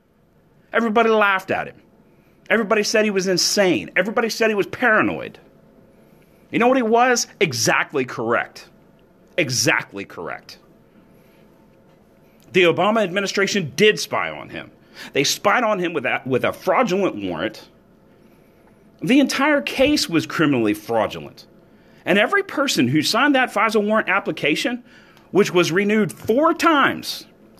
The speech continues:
each time committed a federal felony. Comey signed it. McCabe signed it. Each one of those is, is perjury in front of a federal court.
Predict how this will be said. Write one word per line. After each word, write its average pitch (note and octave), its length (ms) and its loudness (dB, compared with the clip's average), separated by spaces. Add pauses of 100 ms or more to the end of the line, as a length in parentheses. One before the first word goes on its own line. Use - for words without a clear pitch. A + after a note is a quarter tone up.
each F4 300 0
time A#3 320 2
committed G3 360 0
a F#3 40 -2
federal E3 360 2
felony. G#2+ 440 -6 (1300)
Comey A3 380 2
signed G2+ 360 -4
it. - 120 -18 (180)
McCabe D#3 520 0
signed E2 340 -6
it. - 100 -20 (760)
Each D#4+ 280 2
one C#4+ 240 2
of A#3 100 2
those C3+ 240 4
is, A#2 160 -6 (400)
is D3+ 200 0
perjury E3+ 800 2 (180)
in A3 120 0
front F#3+ 240 -2
of F3 80 -2
a D3+ 40 2
federal D3 380 2
court. - 400 -2